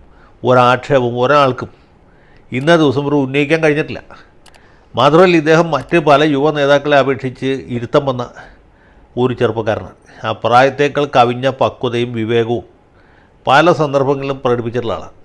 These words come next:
അപ്പോൾ ഇങ്ങനെ ഒരു ചെറുപ്പക്കാരൻ വടകര പോലൊരു മണ്ഡലത്തിൽ വന്ന് ജയിച്ച് ആ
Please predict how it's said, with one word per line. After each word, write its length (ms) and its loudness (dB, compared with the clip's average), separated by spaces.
അപ്പോൾ 180 -6
ഇങ്ങനെ 240 0
ഒരു 140 2
ചെറുപ്പക്കാരൻ 600 2
വടകര 360 2
പോലൊരു 260 0
മണ്ഡലത്തിൽ 360 -4
വന്ന് 140 -6
ജയിച്ച് 300 -8
ആ 20 6